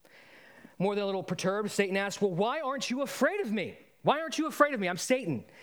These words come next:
The man calmly replied, "Been married to your sister for the last forty-eight years." <laughs> You, you, yeah,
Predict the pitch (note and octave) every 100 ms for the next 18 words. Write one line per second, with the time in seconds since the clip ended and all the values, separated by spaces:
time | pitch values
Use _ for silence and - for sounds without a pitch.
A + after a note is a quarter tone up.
0 | - - - E3 A#3+ A#3 G3 B3 B3 A3+
1 | A3+ G3+ F#3+ F3 D#3 C#4+ A#3+ C4+ A#3 G#3
2 | G#3+ G#3+ - C#4 - A3 G#3+ G#3+ A3 A3
3 | - B3 B3 A#3+ C#4 - - - - -
4 | - - E4 D#4 - D4+ - - - -
5 | - A3+ - G#5 G#5 F#5+ - - D#4+ B3+
6 | B4+ - G#5 F5+ E5+ C5+ A#4+ - C#4 D4
7 | D4 F3+ G3+